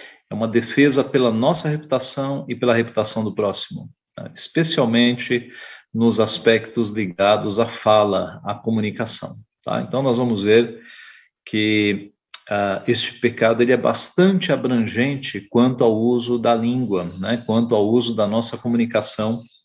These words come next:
se ela glorifica ou não ao nosso Deus.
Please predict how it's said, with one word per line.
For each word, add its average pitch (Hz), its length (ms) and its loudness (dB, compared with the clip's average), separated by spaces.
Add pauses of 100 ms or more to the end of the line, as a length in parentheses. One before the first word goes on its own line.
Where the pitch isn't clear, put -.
(680)
se - 420 0
ela 101 640 2 (140)
glorifica 123 600 4
ou 123 140 0
não 110 420 -2 (400)
ao 104 160 0
nosso 101 380 -2
Deus. - 540 -10